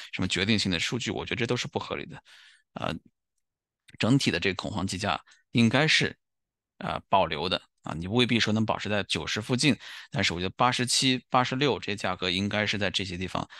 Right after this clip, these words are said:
会更加的合理。那么现在八十四啊，这个是，呃，U S Oil Cash，我觉得这个位置八十四的这个位置是比较偏低的啊，就是图画有点儿，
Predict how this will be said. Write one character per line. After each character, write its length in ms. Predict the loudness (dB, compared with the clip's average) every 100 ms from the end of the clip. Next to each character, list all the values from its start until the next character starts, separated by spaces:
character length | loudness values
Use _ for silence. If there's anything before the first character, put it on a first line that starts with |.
| -16
会 140 | -4 -2
更 180 | -2 -2
加 160 | -2
的 80 | -4
合 160 | -6 -8
理。 60 | -4
那 40 |
么 80 | -2
现 160 | 0 0
在 80 |
八 220 | 2 2 2
十 140 | 0
四 360 | 2 2 0 -4 -18 -20 _ _
啊， 180 | -8 -8 -2
这 100 | 0
个 60 |
是， 220 | 2 2
呃 260 | 0 2 0
，U 180 | 0 -2
S 220 | -2 -2
Oil 260 | 0 -2 -2
Cash， 420 | -4 -2 0 -2
我 80 | -4
觉 80 | -2
得 60 |
这 180 | 0 2
个 80 | 2
位 140 | 2
置 100 | 0
八 180 | 0 2
十 60 | 2
四 180 | 0 0
的 60 |
这 140 | -2 -4
个 40 |
位 120 | -4
置 120 | -6 -14 -18 -6
是 200 | 0 0
比 200 | 0 0
较 160 | 0 0
偏 320 | -2 -4 -4
低 160 | -6 -8
的 100 | -8
啊， 120 | -10
就 100 | -8
是 60 | -10
图 200 | -6 -6
画 200 | 2 2
有 60 | 2
点 140 | 2
儿， 160 | 0